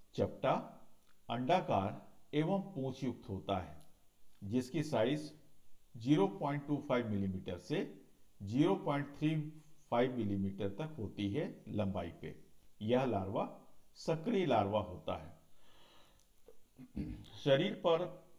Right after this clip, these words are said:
बाहर की ओर cuticle की पत-, पतली परत होती है जो उसे सुरक्षा प्रदान करती है और इस cuticle पर पीछे की ओर झुके हुए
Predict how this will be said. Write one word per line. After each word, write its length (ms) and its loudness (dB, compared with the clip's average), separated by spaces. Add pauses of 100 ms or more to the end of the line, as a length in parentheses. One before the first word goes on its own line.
(960)
बाहर 400 6
की 180 0
ओर 360 0 (140)
cuticle 420 4
की 180 0
पत-, 640 -4
पतली 300 2
परत 340 0
होती 320 0
है 320 -2 (320)
जो 220 0
उसे 340 -2
सुरक्षा 460 0
प्रदान 400 0
करती 340 -4
है 180 -6 (500)
और 280 2
इस 160 -2
cuticle 460 0
पर 520 0 (500)
पीछे 360 0
की 180 -2
ओर 160 2
झुके 340 0
हुए 340 0